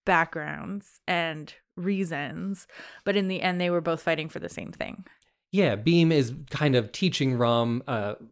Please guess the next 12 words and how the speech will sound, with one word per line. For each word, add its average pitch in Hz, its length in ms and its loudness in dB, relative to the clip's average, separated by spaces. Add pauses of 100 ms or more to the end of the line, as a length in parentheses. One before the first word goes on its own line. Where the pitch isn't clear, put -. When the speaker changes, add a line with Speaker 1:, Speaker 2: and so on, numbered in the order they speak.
(440)
Speaker 2:
at 170 160 4
the 147 60 0
halfway 156 440 4
point 120 480 -2
that 110 300 0 (680)
inspiration 143 1040 4
is 120 400 0 (100)
Speaker 1:
Mm-hmm. - 80 -2
Speaker 2:
powerful 123 520 2
like 113 260 -2
a 120 60 0
weapon, 139 500 -2